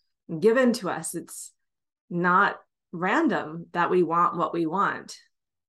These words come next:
It is on purpose. It's, there's a, the reason why these desires that we have, these dreams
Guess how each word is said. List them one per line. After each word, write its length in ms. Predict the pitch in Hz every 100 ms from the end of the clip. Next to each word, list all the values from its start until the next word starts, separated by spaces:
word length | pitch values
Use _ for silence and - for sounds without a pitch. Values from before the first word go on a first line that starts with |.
| _ -
It 220 | 190 -
is 260 | 185 175 160
on 200 | 185 175
purpose. 460 | - 226 170 170
It's, 280 | 160 - -
there's 260 | 175 165 170
a, 240 | 160 - -
the 180 | 170 165
reason 500 | 165 196 202 202 175
why 240 | 175 170
these 380 | 156 165 160 160
desires 420 | 180 156 170 180
that 100 | 156
we 120 | 123 165
have, 200 | 170 147
these 180 | 165
dreams 600 | 143 170 190 185 170 175